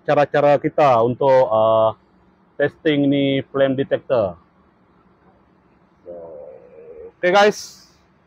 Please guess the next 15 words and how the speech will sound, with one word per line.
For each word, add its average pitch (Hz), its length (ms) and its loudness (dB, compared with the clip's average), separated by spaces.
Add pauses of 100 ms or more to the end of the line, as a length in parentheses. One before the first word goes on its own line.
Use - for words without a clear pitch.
(680)
ini 156 160 0
saja, 190 400 0 (320)
eh, 117 240 0
video 185 320 2
kita 165 480 4
untuk 156 400 4
kali 156 320 2
ini. 131 400 0 (640)
Jangan 175 320 2
lupa 156 640 0 (720)
like, 151 400 2 (160)
share, 151 480 4
comment, 156 480 0 (560)
and 151 320 -4 (400)
subscribe 127 800 -4